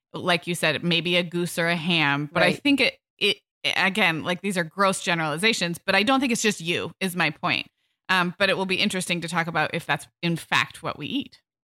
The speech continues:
Speaker 2: Right. Well, and I also think, you know, I also grew up in a divorced family, um, and my mom and dad would alternate Christmas and Thanksgiving.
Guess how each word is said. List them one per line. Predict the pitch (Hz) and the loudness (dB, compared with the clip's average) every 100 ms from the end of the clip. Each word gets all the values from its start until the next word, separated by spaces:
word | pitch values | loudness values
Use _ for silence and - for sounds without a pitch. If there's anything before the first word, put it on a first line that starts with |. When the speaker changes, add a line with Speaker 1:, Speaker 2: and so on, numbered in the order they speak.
| _ 190 | _ 2
Speaker 2:
Right. | 226 196 147 - | 6 6 4 2
Well, | 226 233 233 | 6 8 8
and | 240 240 | 6 4
I | 233 | 6
also | 262 - 269 | 4 2 -2
think, | - 190 180 - | -2 -2 -4 -6
you | 220 | 0
know, | 185 | 4
I | 180 | 6
also | 185 196 175 | 4 2 -4
grew | 180 185 | 0 4
up | 294 - | 4 2
in | |
a | 240 | -4
divorced | 180 165 156 - | -2 0 0 -2
family, | 170 160 156 160 170 _ _ _ _ - | -8 -6 -6 -6 -8 _ _ _ _ 0
um, | 196 175 156 | 2 4 2
and | 180 | 2
my | 170 | 4
mom | 185 196 | 4 4
and | 190 175 | 2 4
dad | 175 180 170 | 6 6 4
would | 160 - | -2 0
alternate | 170 170 175 160 - _ | -2 -2 -4 -6 -6 _
Christmas | 185 - 160 - | -8 -6 -8 -8
and | 147 | -8
Thanksgiving. | 151 139 - 156 208 | -8 -10 -6 -2 -2